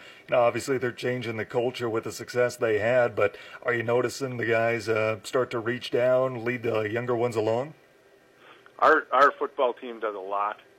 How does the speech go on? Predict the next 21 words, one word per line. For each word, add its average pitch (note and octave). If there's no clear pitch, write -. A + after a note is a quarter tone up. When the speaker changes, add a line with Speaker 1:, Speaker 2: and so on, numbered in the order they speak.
Speaker 2:
in G#2
that G2
they G2
run G#2+
a, G2
uh, F#2
they G2+
run G#2
a F#2+
flag G#2
football A2
program A2
on G2+
Saturday A2
mornings G#2+
for G2+
the G2
elementary G2+
kids, A#2+
and G2
that's G#2